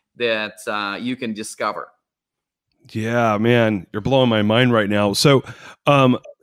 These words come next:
Speaker 2: can I, <laughs> can I ask you, like, like, a personal question? Do you
Speaker 1: Yeah,
Speaker 2: mind?
Speaker 1: please. Sure.
Speaker 2: Like, like, how, well, first of all, like,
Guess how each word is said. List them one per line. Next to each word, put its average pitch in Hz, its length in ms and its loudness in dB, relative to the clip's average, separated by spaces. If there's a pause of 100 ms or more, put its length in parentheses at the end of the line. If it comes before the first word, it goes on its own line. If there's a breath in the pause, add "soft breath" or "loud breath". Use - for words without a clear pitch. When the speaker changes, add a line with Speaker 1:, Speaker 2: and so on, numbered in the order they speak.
Speaker 2:
can 185 160 2 (100)
I, 165 140 2
<laughs> - 100 -4
can 165 140 0
I 196 140 -2
ask 277 180 -4
you, 190 160 0
like, 143 320 -2
like, 123 240 -2
a 117 100 -4
personal 139 400 -4
question? 170 460 -2
Do - 180 -8
you 123 40 2
Speaker 1:
Yeah, 123 80 4
Speaker 2:
mind? 170 160 0
Speaker 1:
please. 165 260 -2 (400 soft breath)
Sure. 156 720 -4
Speaker 2:
Like, 175 260 2 (100)
like, 156 240 -6 (160)
how, - 220 -8 (300)
well, 160 280 2 (840)
first - 220 -8
of - 60 -8
all, 202 120 4
like, 135 220 2